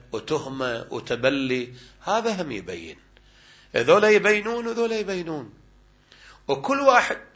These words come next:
كل نمد، هؤلاء وهؤلاء، كل من عطاء ربك، وما كان عطاء ربك،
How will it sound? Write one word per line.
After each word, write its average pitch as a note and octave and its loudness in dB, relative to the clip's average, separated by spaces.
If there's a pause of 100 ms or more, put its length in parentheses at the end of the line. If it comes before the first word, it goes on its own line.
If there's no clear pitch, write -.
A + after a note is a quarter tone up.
كل C4+ 0
نمد، A#3+ 0 (1000)
هؤلاء G#3 6
وهؤلاء، F3+ -2
كل A3+ -4
من F#3 -8
عطاء D#3+ -6
ربك، B2 -8 (100)
وما B2+ 0
كان A#2 -4
عطاء G#2 -4
ربك، A#2 -10